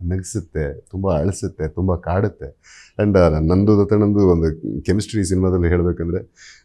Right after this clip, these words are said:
ಆ, ನನಗೆ, ಆ, ನನ್ನ ಹೀರೋಯಿನ್ ಜೊತೆಗೆ ಕೆಮಿಸ್ಟ್ರಿಗಿಂತ ನಂದು ದತ್ತಣ್ಣನ ಕೆಮಿಸ್ಟ್ರಿ ತುಂಬಾ ಇಷ್ಟ ಆಗುತ್ತೆ ಈ ಸಿನಿಮಾದಲ್ಲಿ.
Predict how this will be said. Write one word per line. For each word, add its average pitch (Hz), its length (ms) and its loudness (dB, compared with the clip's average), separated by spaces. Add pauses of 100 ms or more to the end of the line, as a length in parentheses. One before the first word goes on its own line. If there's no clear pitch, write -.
(120)
ಆ, 82 160 2
ನನಗೆ, 104 680 4
ಆ, 92 120 4
ನನ್ನ 92 300 2 (320)
ಹೀರೋಯಿನ್ 104 380 4
ಜೊತೆಗೆ 98 340 2
ಕೆಮಿಸ್ಟ್ರಿಗಿಂತ 98 640 0
ನಂದು 95 480 0
ದತ್ತಣ್ಣನ 90 460 -2
ಕೆಮಿಸ್ಟ್ರಿ 85 360 -6
ತುಂಬಾ 87 200 -2
ಇಷ್ಟ 78 140 -6
ಆಗುತ್ತೆ 69 300 -10
ಈ - 20 -12
ಸಿನಿಮಾದಲ್ಲಿ. 64 440 -8